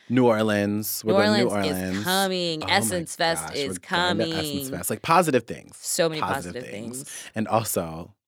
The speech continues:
Speaker 2: The world is on fire.
Speaker 1: the world is also still on <laughs> fire.
Speaker 2: I feel like, okay, maybe we should, like, what are some highlights of things that are on fire right now?
Speaker 1: Sudan. <laughs>
Speaker 2: Yeah, that's true.
Speaker 1: Sudan
Speaker 2: Very
Speaker 1: is bad.
Speaker 2: true.
Speaker 1: Sudan is really, really bad.
Speaker 2: Mm-hmm.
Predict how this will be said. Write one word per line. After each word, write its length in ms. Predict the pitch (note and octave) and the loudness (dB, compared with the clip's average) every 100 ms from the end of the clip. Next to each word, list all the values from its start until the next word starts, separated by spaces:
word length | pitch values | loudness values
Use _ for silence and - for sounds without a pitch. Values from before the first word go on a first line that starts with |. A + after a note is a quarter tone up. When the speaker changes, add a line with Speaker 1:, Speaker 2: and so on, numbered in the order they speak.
| _ _ | _ _
Speaker 2:
The 80 | C#3 | -10
world 220 | C3+ C3 | -6 -8
is 100 | B2+ | -8
on 140 | B2 B2 | -14 -8
fire. 260 | - - | -8 -4
Speaker 1:
the 80 | - | -2
world 240 | - E2+ D#2+ | -2 -2 -8
is 100 | - | -14
also 200 | - - | -14 -12
still 180 | - | -8
on 120 | - - | -6 -4
<laughs> 0 | |
fire. 280 | - - - - - | -6 -8 -10 -14 -12
Speaker 2:
I 80 | G3+ | -4
feel 160 | C#4+ | 0
like, 260 | D4 B3 - | 0 0 -2
okay, 200 | F3+ E3+ | -4 -2
maybe 160 | E3 | -4
we 80 | F#3 | -6
should, 160 | F#3+ D#3 | -6 -6
like, 280 | C#3+ C#3 - | -6 -8 -6
what 100 | E3+ | -8
are 40 | |
some 180 | F3 E3 | -6 -8
highlights 520 | D3 C#3 D3 C3 - | -4 -4 -4 -8 -10
of 140 | C3+ - - - _ | -14 -16 -20 -20 _
things 260 | - C3+ C#3 | -12 -10 -10
that 40 | C3+ | -10
are 100 | C3+ | -10
on 140 | C3+ | -12
fire 320 | C3 C3+ C3+ C3 | -12 -12 -12 -14
right 180 | C3 | -16
now? 200 | - B2 - D#3+ | -16 -16 -14 -12
Speaker 1:
Sudan. 720 | - D#3 A#2+ A2 G#2 G#2+ D#3 F#3 | 0 0 4 4 4 2 -2 -2
<laughs> 20 | - - A#4+ - | 0 2 0 -2
Speaker 2:
Yeah, 160 | D3+ C#3 - | -2 -2 -4
that's 280 | D3+ - - | -8 -6 -4
true. 320 | D#3+ C#3+ C#3+ - | -2 -2 -6 -6
Speaker 1:
Sudan 220 | G#2+ A2 | 2 4
Speaker 2:
Very 20 | B2 | 4
Speaker 1:
is 80 | |
bad. 300 | G#2 D#2+ D2 - | 2 -2 -4 -10
Speaker 2:
true. 60 | _ | _
Speaker 1:
Sudan 340 | - G2 F2+ F2+ | -8 -4 -2 -2
is 140 | E2 | -4
really, 160 | E2+ E2+ | -4 -4
really 200 | F2 F2+ | -2 -4
bad. 300 | D2+ - - | -6 -8 -10
Speaker 2:
Mm-hmm. 360 | D#3 D#3 C#3+ | -10 -10 -12